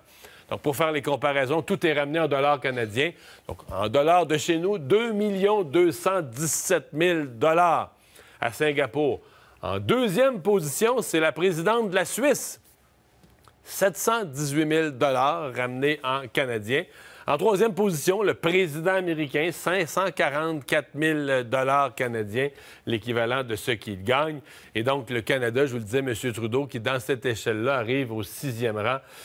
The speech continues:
euh, quatre cent six mille deux cents dollars. Je pense que c'est l'Australie puis l'Autriche, là, qui aurait... qui serait insérée entre les deux, si je ne me trompe pas. Donc, à l'échelle du monde, ça vous donne un peu une idée d'où se situe M. Trudeau.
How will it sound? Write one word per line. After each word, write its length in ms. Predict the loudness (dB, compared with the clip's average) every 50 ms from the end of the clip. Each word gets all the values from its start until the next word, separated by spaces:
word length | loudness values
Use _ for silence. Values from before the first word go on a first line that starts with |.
| -14 -6 -4
euh, 140 | -4 -4 -2
quatre 260 | -2 -2 -2 -2 -4
cent 260 | -2 -2 0 0 0
six 320 | -4 -4 -6 -4 -2 -2 0
mille 520 | 2 2 2 2 2 2 0 0 0 -2
deux 240 | -2 -2 0 0 -2
cents 280 | -2 0 0 0 0
dollars. 360 | 0 0 0 0 2 0 0 -2
Je 60 | -2
pense 160 | -6 -6 -2
que 40 | -2
c'est 100 | 0 0
l'Australie 440 | 0 -2 -2 -2 -2 -2 -2 -2 -4
puis 100 | -4 -4
l'Autriche, 480 | -2 -2 -4 -2 -2 -2 -2 -2 -4
là, 80 | -8 -8
qui 160 | -6 -4 -4
aurait... 240 | -2 -2 -2 -4 -4 -10 -20 -20 -20 -20 -20 _
qui 80 | -16 -8
serait 220 | -2 0 0 0
insérée 360 | 0 -2 -2 -2 0 0 0 0
entre 160 | -2 -4 -4
les 140 | -4 -4 -2
deux, 160 | -2 -4 -4
si 160 | -4 -6 -4
je 80 | -2 -2
ne 120 | -2 -2
me 140 | -4 -4 -4
trompe 320 | -4 -8 -10 -12 -12 -6
pas. 180 | -4 -4 -4 -4 -8 -20 -20 -20 -20 -4 -2
Donc, 160 | -2 -2 -2 -6 _ _ _ _ _ _ _ -20 -20 -20 _ _ _ _ _ _ -6
à 80 | -2 0
l'échelle 380 | 0 0 4 4 4 4 4
du 100 | 0 -2
monde, 300 | 0 0 0 0 0 0
ça 80 | -2 -2
vous 80 | -2 0
donne 240 | 0 0 0 0
un 100 | -2 -2
peu 260 | -2 0 2 2 2 2
une 100 | 2 0
idée 260 | -2 0 0 0 0
d'où 120 | 0 -4
se 120 | -4 -4 -8
situe 260 | -10 -10 -2 -2 0
M. 140 | 0 0 -2 0 -2 -4
Trudeau. 420 | -2 -2 -4 -2 0 0 0 0